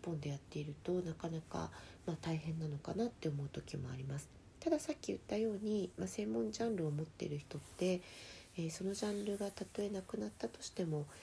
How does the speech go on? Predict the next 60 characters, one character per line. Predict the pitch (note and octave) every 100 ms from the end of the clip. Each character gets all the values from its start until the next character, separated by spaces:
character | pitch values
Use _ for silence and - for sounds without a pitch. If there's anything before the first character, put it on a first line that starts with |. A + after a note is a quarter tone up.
| - F3+
横 | D#3+ -
に | F3 E3+
ピ | -
ボ | E3 E3
ッ | -
ト | E3+
す | -
る | E3+ D#3+
力 | - - D#3+
は | D3
強 | - E3 D#3
い |
の | C#3
か | - D#3
な | F3+
と | G#3 D#3+
は |
思 | C#3+
っ | D3+ -
て | D3+
い |
る | C#3+
の | C#3 C#3
で、 | F#3+ G3
ま | - - - D#3+
あ、 |
そ | -
ん | E3
な | E3+
と | E3 -
こ | D#4
ろ | D4
も、 | F3 D3 C#3+ - - -
あ | -
の | C#3+
ー、 | C#3 C3+ C3+ C3+ C3 - F#3 - - - - D#3+
考 | D#3
え | D3+
な | F#3
が | G3+ D#3+
ら | C3+ -
専 | - D#3 C#3+
門 | D3 C#3+
分 | D#3+ D3
野 | C3
を | B2+ C#3
持 | C#3+
つ | -
か | - C3
持 | C3+
た | -
な | D3 C#3
い |
か | - C#3+
っ | -
て | -
い | C#3+
う |
の | G#3
は | C#4+